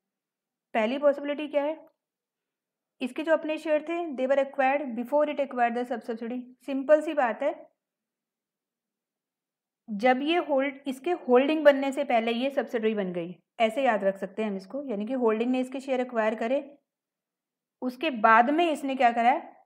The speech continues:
दूसरी कंपनी में शेयर एक्वायर करे। तो सिंपल लैंग्वेज में हम इसको क्या करें, कहेंगे कि ये होल्डिंग बनने से पहले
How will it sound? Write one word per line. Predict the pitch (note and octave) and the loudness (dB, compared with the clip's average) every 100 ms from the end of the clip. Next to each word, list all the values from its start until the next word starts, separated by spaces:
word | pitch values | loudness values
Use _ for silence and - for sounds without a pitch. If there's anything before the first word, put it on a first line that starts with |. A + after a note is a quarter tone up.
| _ | _
दूसरी | G#3 B3 A#3+ B3+ | -8 -6 -6 -4
कंपनी | A#3 A#3+ | -4 -4
में | A#3 A#3+ | -6 -6
शेयर | A#3+ G#3+ | -6 -6
एक्वायर | G#3+ F#3+ F#3+ | -2 -2 0
करे। | F#3+ G3 | -2 -4
तो | G#3+ | -6
सिंपल | A#3+ A#3 C#4 D4 C#4 | -6 0 0 0 0
लैंग्वेज | B3 A#3+ C4 | 0 0 -2
में | C#4 | -2
हम | C#4 | -2
इसको | C#4 C#4+ | -4 -4
क्या | C#4 | -4
करें, | C4+ C#4+ C#4+ C#4 | 0 0 -2 -2
कहेंगे | C#4 C4+ C4 F4+ - _ _ _ - | -4 -2 -2 -4 -8 _ _ _ -4
कि | |
ये | C#4+ C4 C#4 D#4 G4+ - _ _ _ _ _ _ _ _ _ _ | -2 0 0 0 -2 -10 _ _ _ _ _ _ _ _ _ _
होल्डिंग | - A#3+ B3 C4+ D#4+ A3 | -2 4 4 2 -2 2
बनने | A3+ A#3+ C#4+ | 4 4 2
से | D#4 | -2
पहले | D#4 G#3+ G#3+ C#4+ | -2 -2 0 -2